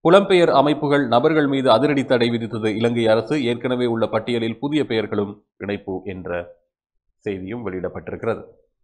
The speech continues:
அந்த செய்திகளை முழுமையாக பார்ப்பதற்கு முதல், இனி நாங்கள் காலை கதிர் பத்திரிகையினுடைய,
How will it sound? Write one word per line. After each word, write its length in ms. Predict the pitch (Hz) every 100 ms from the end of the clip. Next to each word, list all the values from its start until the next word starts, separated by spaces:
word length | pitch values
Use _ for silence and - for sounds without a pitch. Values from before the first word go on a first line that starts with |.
| _ _ _ _ _ _
அந்த 160 | - 131
செய்திகளை 340 | 147 156 151
முழுமையாக 640 | 135 135 139 131 127 104 95
பார்ப்பதற்கு 520 | 107 104 110 104 107
முதல், 360 | 101 120 151 160
இனி 180 | 113 113
நாங்கள் 300 | 101 101 95
காலை 280 | 120 135
கதிர் 240 | 131 127 95
பத்திரிகையினுடைய, 760 | 107 110 104 104 95 95 95